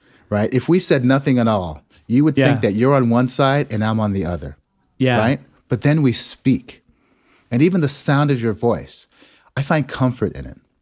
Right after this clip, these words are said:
Speaker 1: right? As a composer, I'm particularly attuned to the tenor and the tone of anybody's voice.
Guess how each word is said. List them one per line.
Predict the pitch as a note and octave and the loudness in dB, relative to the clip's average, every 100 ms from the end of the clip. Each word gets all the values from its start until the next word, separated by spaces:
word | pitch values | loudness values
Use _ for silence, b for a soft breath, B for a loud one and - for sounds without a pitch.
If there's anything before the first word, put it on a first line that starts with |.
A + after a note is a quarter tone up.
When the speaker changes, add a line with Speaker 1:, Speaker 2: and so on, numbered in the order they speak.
| _ _ _ _ _ _ _ _ _ - | _ _ _ _ _ _ _ _ _ -4
Speaker 1:
right? | A2+ B2 | -2 0
As | C#3+ E3+ | 2 2
a | F3+ | 2
composer, | D3 C#3+ D3+ C3+ A2 | 0 2 2 2 0
I'm | G2+ | 0
particularly | G#2 A#2 - F#3 D#3 C3+ A#2+ A2 | -4 -4 -2 0 0 2 2 0
attuned | - - F#3 D3 F2 - | -2 -2 0 0 -2 -4
to | G2+ F#2 E2+ B B | -4 -4 -6 B B
the | G#2+ | -8
tenor | - - B2+ C#3+ | -6 -4 0 0
and | G#2+ A2 | 0 -2
the | G2 | -4
tone | - C3 A#2+ F#2+ | -4 0 0 0
of | F#2 | -2
anybody's | A#2+ D#3+ E2 D2+ | -2 -2 -4 -6
voice. | E2+ - - - - | -10 -14 -14 -16 -16